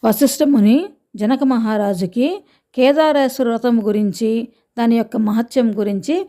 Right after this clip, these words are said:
వివరిస్తూ ఉన్నాడు. ఓ జనక మహారాజా, కార్తీక వ్రతాలలో కేదారేశ్వర వ్రతం మహాపుణ్యప్రదమైన వ్రతం, పరమేశ్వరునికి అత్యంత ప్రీతిదాయకమైన వ్రతం.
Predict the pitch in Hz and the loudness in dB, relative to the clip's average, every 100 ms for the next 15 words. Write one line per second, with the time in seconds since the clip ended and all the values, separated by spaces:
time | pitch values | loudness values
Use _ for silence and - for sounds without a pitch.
0 | _ _ 247 240 233 226 - 233 202 180 | _ _ -6 -2 0 -2 -4 -4 -4 -8
1 | 180 - _ _ _ _ _ _ _ _ | -12 -16 _ _ _ _ _ _ _ _
2 | _ _ _ _ _ _ _ _ _ _ | _ _ _ _ _ _ _ _ _ _
3 | 233 202 208 247 262 226 214 208 196 202 | 0 2 0 2 2 2 0 -2 -2 -2
4 | 285 403 _ _ _ - 240 262 359 311 | -2 -4 _ _ _ -6 -6 0 -2 0
5 | 294 233 233 233 220 208 208 208 - _ | 0 0 0 0 0 0 -2 -2 -8 _
6 | _ - 262 277 311 294 254 262 214 208 | _ -2 0 2 0 0 -4 -4 -4 -4
7 | 202 226 233 269 _ _ _ 220 214 285 | -4 -4 -6 -8 _ _ _ -4 0 0
8 | 294 240 233 233 220 202 214 208 180 196 | 0 0 0 0 -2 -2 -2 -4 -4 -10
9 | - _ _ _ _ _ _ _ _ _ | -10 _ _ _ _ _ _ _ _ _
10 | 247 277 349 349 269 247 233 220 226 247 | 0 2 2 0 0 0 0 -2 -4 -4
11 | 226 220 - 311 311 285 - 254 269 247 | -6 -10 -4 -2 -2 -4 -4 -4 0 0
12 | 233 233 208 233 214 - 214 | 0 -4 -4 -2 -2 -4 -10